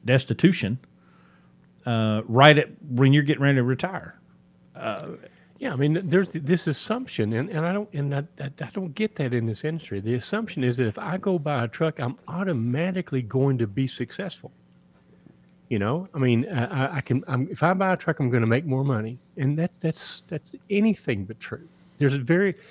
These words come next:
Speaker 2: most people who are doing a lease purchase at a, at a, at a fleet are making less than the company drivers. Okay, there's no guarantee at all that you're gonna go buy a truck and make more money. Probably you won't. Most people have no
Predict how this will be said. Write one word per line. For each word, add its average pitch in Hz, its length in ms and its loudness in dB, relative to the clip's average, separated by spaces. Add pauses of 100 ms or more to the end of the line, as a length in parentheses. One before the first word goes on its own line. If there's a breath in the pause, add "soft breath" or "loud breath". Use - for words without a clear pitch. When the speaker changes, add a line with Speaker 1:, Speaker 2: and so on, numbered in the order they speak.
(220 soft breath)
Speaker 2:
most 185 460 4
people 175 340 2
who 139 140 4
are 120 80 6
doing 131 240 2
a 123 40 2
lease 123 220 0
purchase 120 520 -4 (100)
at 131 100 0
a, 113 60 0 (200)
at 120 120 -2
a, 110 120 -4 (160)
at 101 60 -2
a 101 140 -4
fleet 135 400 -2 (240 soft breath)
are 127 100 6
making 139 480 0
less 143 260 0
than 117 200 -2
the 113 80 -2
company 120 260 -6
drivers. 98 480 -12 (260)
Okay, 127 320 -6 (840 soft breath)
there's 151 180 2
no 185 240 0
guarantee 190 520 -4
at 165 80 -4
all 202 180 -8
that 139 180 -4
you're 123 100 2
gonna 104 140 2
go 98 140 2
buy 90 240 -2
a - 20 -12
truck - 300 -6
and 98 100 -4
make 104 140 -4
more 104 180 -6
money. 90 320 -6
Probably 196 500 -2
you 175 220 0
won't. 196 380 -4 (280 soft breath)
Most 156 480 4
people 202 360 0
have 156 280 -2
no 170 300 2